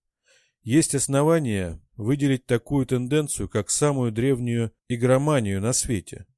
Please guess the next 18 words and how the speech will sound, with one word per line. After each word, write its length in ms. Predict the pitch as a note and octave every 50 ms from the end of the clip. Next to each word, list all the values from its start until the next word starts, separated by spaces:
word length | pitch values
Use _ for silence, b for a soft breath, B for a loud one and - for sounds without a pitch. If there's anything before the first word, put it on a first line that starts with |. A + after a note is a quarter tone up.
| _ _ _ _ _ _ _ _ _
Куда 320 | - A#2+ B2+ D3 F#3 F#3
там 220 | E3+ - A2+ G2+ G2
картам 580 | - - B2 C3 C3 - - G2 E2+ E2 E2+
и 160 | F#2+ - A2 -
тем 220 | - A2+ G2 G2
более 340 | F#2+ A#2 A#2+ A2 G#2+ G2+ G2
игровым 400 | F#2+ G#2 G#2 G#2 G#2 G#2+ G2+ G2
автоматам? 640 | F#2 - - A2 G#2 A2 F#2+ E2+ - - G2+ F2 _ _ _ _ _ _ _ _ _ _ _ _ _ _ _ _
Можно 320 | A#2 B2 D#3+ D#3+ C#3+ D3+ D3+
решить, 500 | D3 D3 - - - F3+ E3 - - -
как 360 | - C3+ C3+ B2+ - - - - _ _ _ -
предлагают 800 | - C3 B2 A#2 B2+ B2+ C3 B2+ C#3 D#3 D#3 D3+ B2+ - -
некоторые 560 | C3+ C#3 C3 - C3 A2+ - A#2 A#2+ B2 A#2
экстремальные 640 | A2 - - - B2+ B2+ C3 C3 B2 A2+ A2+ A2+ A2 A2
религии 480 | A#2 C3 D3 F3 E3 B2 G#2+ G2 F#2+
и 60 | F#2+
философские 720 | F#2 - A2 G#2+ A2+ A2+ - - A#2+ G#2+ - - - A2+ A2
идеи, 380 | A2+ C3 E3 D#3+ A#2+ F2 D#2